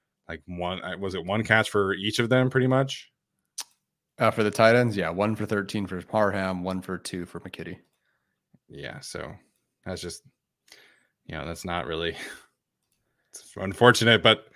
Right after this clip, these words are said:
Speaker 1: you know, I was watching, uh, Jeff Swain block his ass off earlier. Uh, I guess that was yesterday, so that's fun.
Speaker 2: That's fine. Hey, listen, I'm gonna read you a stat: two hundred and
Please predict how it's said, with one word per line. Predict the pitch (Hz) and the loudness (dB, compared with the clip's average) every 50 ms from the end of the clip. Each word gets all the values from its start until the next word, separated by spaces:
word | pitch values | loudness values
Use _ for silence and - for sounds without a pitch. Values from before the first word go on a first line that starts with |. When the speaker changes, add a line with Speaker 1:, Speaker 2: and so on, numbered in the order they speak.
| - - - - - - - | -20 -20 -20 -20 -20 -12 -6
Speaker 1:
you | 98 | -2
know, | 95 98 | 0 2
I | 98 101 | 4 4
was | 107 101 92 | 4 4 6
watching, | 117 117 110 - 117 113 120 | 8 8 8 6 4 4 6
uh, | 117 113 113 117 | 8 8 8 8
Jeff | 110 120 127 123 | 8 8 6 6
Swain | - - 160 165 160 143 131 | 6 8 8 8 8 8 8
block | 117 123 127 123 | 8 8 8 8
his | - 117 127 | 6 6 8
ass | 143 147 139 - | 8 8 8 6
off | 117 107 101 - | 4 4 2 2
earlier. | 107 104 101 98 98 98 98 101 98 101 101 104 | 0 0 0 2 0 0 0 0 -2 -2 -4 -4
Uh, | 104 101 98 95 95 95 | -4 -4 -4 -4 -4 -4
I | 95 | -4
guess | 101 98 - | -4 -4 -4
that | 107 98 | -4 -4
was | 92 87 90 | -4 -4 -4
yesterday, | 98 95 - - 95 90 92 92 90 87 - _ | -4 -4 -4 -6 -6 -6 -6 -6 -6 -8 -12 _
so | - - 87 87 87 | -16 -12 -10 -6 -2
that's | 98 110 - - | -2 -2 -4 -4
fun. | - 95 90 90 92 92 - _ _ _ _ _ _ _ _ _ _ _ _ _ - | -6 -6 -6 -6 -6 -10 -14 _ _ _ _ _ _ _ _ _ _ _ _ _ 0
Speaker 2:
That's | - 135 127 123 120 - - - | 4 4 4 4 2 -2 -8 -10
fine. | - - 95 95 95 92 92 92 90 - _ _ | -8 -6 -4 -2 -2 -2 -4 -6 -8 -12 _ _
Hey, | - 123 117 117 107 90 82 - - - - - _ _ _ _ _ _ _ _ _ _ _ _ _ | 0 4 4 4 4 2 -2 -8 -20 -20 -20 -20 _ _ _ _ _ _ _ _ _ _ _ _ _
listen, | - 113 110 110 - 110 95 90 87 - | -4 -2 -2 -2 -2 -6 -6 -8 -8 -8
I'm | 92 90 - | -10 -10 -10
gonna | 107 107 101 98 95 | -10 -12 -10 -10 -4
read | 98 110 120 117 107 | 0 0 2 2 2
you | 117 110 | 2 2
a | 101 | 2
stat: | - - - - 135 127 120 110 95 78 - - | 0 -2 -2 2 4 6 6 6 4 2 0 -4
two | - - 143 127 | -2 0 2 4
hundred | 131 131 123 120 107 | 4 4 2 2 -2
and | 107 101 98 98 95 | -2 -4 -6 -6 -8